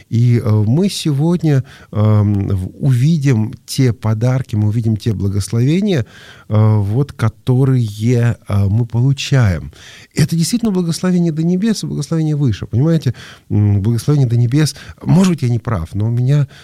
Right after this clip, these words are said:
э, складывается такое ощущение такой горы подарков, которая высится. Вот мы тут в небес-, а мы тут в не-, в-, на земле,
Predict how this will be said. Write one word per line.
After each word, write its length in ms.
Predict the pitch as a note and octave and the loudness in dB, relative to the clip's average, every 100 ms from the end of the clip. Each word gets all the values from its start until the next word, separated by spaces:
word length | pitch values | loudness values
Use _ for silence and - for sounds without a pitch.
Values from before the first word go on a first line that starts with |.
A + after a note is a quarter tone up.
| - | -10
э, 120 | G2+ | -4
складывается 540 | G2 - B2+ A2+ G#2 G2+ | -4 0 2 2 0 -2
такое 280 | F#2+ G2+ G2 | -4 -2 -4
ощущение 360 | G#2+ G#2+ C3+ | -4 -2 -2
такой 180 | G#2 G2 | 0 -2
горы 280 | F#2 A#2 C#3+ | 0 0 0
подарков, 560 | A#2+ A#2 G2+ F2 G#2+ | -2 -2 -2 -4 -10
которая 360 | - A#2 A#2 A2+ | -8 -4 -2 0
высится. 580 | G#2 G2+ - G#2+ - A3 - - - - - | 0 -2 -4 -8 -6 -8 -10 -20 -20 -20 -6
Вот 220 | A2+ A#2+ | -2 2
мы 140 | C#3 | 0
тут 220 | C#3 A#2 A#2+ | 0 -4 -2
в 60 | |
небес-, 360 | C#3+ C#3+ E3 - | 0 0 -2 -2
а 100 | B2+ | 0
мы 160 | C3 D#3+ | 2 2
тут 180 | D3 C#3 | 0 -2
в 40 | |
не-, 160 | E3+ D#3+ | -2 0
в-, 220 | C#3+ D3+ | 0 0
на 120 | E3 | 0
земле, 380 | D3 F#3+ A#3+ B3 | 2 0 0 -2